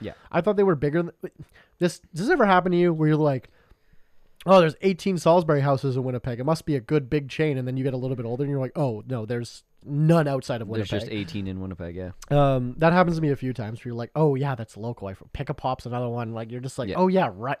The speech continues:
Speaker 2: Pizza Pops?" Well, at least they have those other places, but th-, th-, those are made here. But anyway, so there's this, uh,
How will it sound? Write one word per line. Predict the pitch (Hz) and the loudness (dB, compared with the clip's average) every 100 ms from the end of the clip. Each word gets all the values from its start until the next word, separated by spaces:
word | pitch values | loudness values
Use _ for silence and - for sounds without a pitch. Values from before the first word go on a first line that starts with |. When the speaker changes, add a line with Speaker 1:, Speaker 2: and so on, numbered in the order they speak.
| - | -4
Speaker 2:
Pizza | 196 185 - 214 | -4 -2 0 0
Pops?" | - 214 240 - - _ _ _ _ _ _ _ _ _ _ _ _ | 4 2 2 -4 -20 _ _ _ _ _ _ _ _ _ _ _ _
Well, | 175 156 | -2 0
at | |
least | 156 151 | 0 -2
they | 120 | -6
have | 113 | -6
those | 110 104 | -10 -10
other | 85 | -12
places, | - - - 104 | -12 -14 -14 -14
but | - 113 - | -8 -8 -8
th-, | 120 107 | -18 -10
th-, | 135 | -2
those | 147 139 | -2 0
are | |
made | 135 127 | -2 -6
here. | 104 139 | -8 -10
But | 107 - _ _ _ _ _ _ - 190 | -12 -12 _ _ _ _ _ _ -2 6
anyway, | 170 107 - - - - | 6 4 -6 -14 -16 -18
so | - | 0
there's | 156 | 2
this, | 147 143 - | 2 0 0
uh, | 147 139 135 123 123 107 69 | 0 0 -2 -4 -6 -8 -14